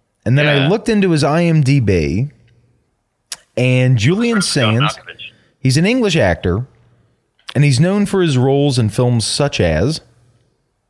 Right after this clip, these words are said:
Speaker 1: or excuse me, he's known for his role in such films as The Killing Fields, A Room with a View, Warlack, Arachnophobia. Now, you know I don't like any phobias,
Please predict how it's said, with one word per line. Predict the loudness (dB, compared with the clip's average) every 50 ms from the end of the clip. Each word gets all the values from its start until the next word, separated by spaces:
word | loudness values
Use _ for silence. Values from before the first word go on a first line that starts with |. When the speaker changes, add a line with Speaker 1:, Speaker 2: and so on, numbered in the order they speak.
| _ _ _ _ _ _ _ _ _ _ _ _ _ _ _ -6
Speaker 1:
or | -4 -4
excuse | -4 -4 -4 -2 -2 -4
me, | -6 -10 -12 -16 -20 _ _ _ _
he's | -6 -4 -2
known | 0 0 0 -2
for | -2 -2 -4
his | -2 -2 -2
role | 0 0 0 0 0 -2 -2 -4
in | -4 -6 -6
such | -6 -4 -4 -2 -4 -4 -4 -6
films | -6 -4 -4 -2 -4 -4 -6 -6
as | -6 -4 -4 -4 -4 -4 -6 -8 -10 _ -20 -20 -20 -20 -20 -20 _ -4
The | -4 -4
Killing | -2 -2 -2 0 0 0 0 0 0
Fields, | 0 0 0 2 2 2 0 -2 -4 -8 -10 -14 _ -20 -20 -20 -20 -20 _ _ _ _ _ -2
A | 0 0
Room | 2 2 2 2 2 2 2
with | 0 0 0
a | 0 0
View, | 0 2 2 2 2 2 0 -2 -4 -8 -12 _ _ -20 -20 -20 _ _ _ _ _ _ _ -10
Warlack, | -6 -2 0 0 2 2 2 0 0 2 2 2 2 0 -2 -4 -6 -14 -18 -20 _ _ _ _ _ _ _ _ _ _ _ _ _ _ _ -4
Arachnophobia. | -2 0 0 2 0 0 0 0 -2 -2 -2 -2 -2 -2 0 0 0 2 2 2 2 2 2
Now, | 2 2 4
you | 4 4 4 4
know | 4 4 4 2 2
I | 2 2 2
don't | 2 0 2
like | 2 0 0 0
any | -2 0 0 0 0
phobias, | 0 0 0 0 0 0 0 -2 -4 -4 -6 -8 -12